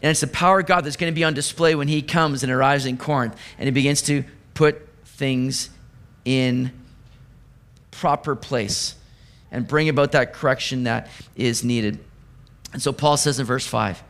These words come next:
this is an important verse. It says, "Examine yourselves as to whether you are in the faith. Test yourselves. Do you not know yourselves that Jesus Christ is in you unless you,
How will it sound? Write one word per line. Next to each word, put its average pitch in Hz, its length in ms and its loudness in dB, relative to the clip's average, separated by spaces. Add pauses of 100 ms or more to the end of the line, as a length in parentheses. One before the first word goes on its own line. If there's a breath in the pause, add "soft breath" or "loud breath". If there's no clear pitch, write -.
(760 soft breath)
this - 120 -8
is 120 60 -4
an 143 60 0
important 151 400 0
verse. 147 200 0
It 117 80 -8
says, 139 180 0
"Examine 160 640 2
yourselves 127 640 -2 (260 loud breath)
as 180 180 4
to 190 100 2
whether 190 200 6
you 208 180 2
are 214 260 2
in 156 340 0 (160)
the 190 140 -4
faith. 247 480 -2 (500 soft breath)
Test 285 260 4
yourselves. 247 360 2 (200 loud breath)
Do - 80 -6
you 226 60 4
not 233 140 4
know 208 160 4
yourselves 247 400 2
that 196 100 0
Jesus 220 460 -2
Christ 233 260 2
is 170 220 -2 (100)
in 247 260 2
you 285 280 2
unless 202 580 2 (380 loud breath)
you, 226 720 0